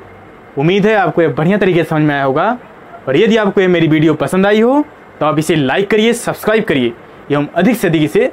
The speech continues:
share करिए, ताकि हिंदी medium के बच्चे इस वीडियो का पूरा लाभ ले सकें।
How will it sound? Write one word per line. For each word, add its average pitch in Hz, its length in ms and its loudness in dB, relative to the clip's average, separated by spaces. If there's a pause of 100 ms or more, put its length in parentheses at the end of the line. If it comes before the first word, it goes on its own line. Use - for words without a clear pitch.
share 175 260 -2
करिए, 127 300 -2 (340)
ताकि 175 280 0
हिंदी 208 320 0
medium 185 260 2
के 156 100 -2
बच्चे 254 360 -2 (280)
इस 135 100 -4
वीडियो 175 300 2
का 240 180 0 (460)
पूरा 208 180 2
लाभ 160 180 0
ले 156 100 0
सकें। 220 320 -2